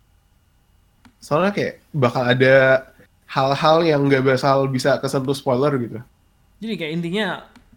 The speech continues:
Speaker 2: spoiler boleh ngerusak pengalaman lu, tapi jangan kayak sampai
Speaker 1: Jangan.
Speaker 2: nggak nikmatin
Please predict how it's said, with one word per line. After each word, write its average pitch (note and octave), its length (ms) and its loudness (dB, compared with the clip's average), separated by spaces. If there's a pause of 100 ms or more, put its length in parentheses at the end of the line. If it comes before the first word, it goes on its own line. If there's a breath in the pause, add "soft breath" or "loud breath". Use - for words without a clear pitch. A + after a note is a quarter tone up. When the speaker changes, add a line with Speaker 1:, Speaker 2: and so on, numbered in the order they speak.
(360)
Speaker 2:
spoiler F3+ 340 -8
boleh E3+ 240 -4
ngerusak E3 400 -8
pengalaman D#3+ 480 -6
lu, F#3 140 -4
tapi F#3+ 240 -6
jangan D#3+ 580 -8 (220)
kayak C3 240 -14
sampai D3 240 -2
Speaker 1:
Jangan. E3 260 2
Speaker 2:
nggak D#3+ 180 2
nikmatin F3 440 -2